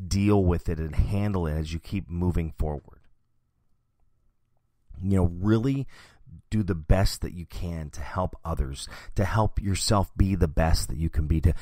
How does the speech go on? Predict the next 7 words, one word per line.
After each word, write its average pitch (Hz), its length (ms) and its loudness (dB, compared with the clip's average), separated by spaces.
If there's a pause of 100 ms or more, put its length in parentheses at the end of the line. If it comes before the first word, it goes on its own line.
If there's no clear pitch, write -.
(280)
get 131 320 2
that 90 220 6 (100)
team 127 460 4
around 92 480 2
you, 80 120 0
that 76 240 -2
support - 680 8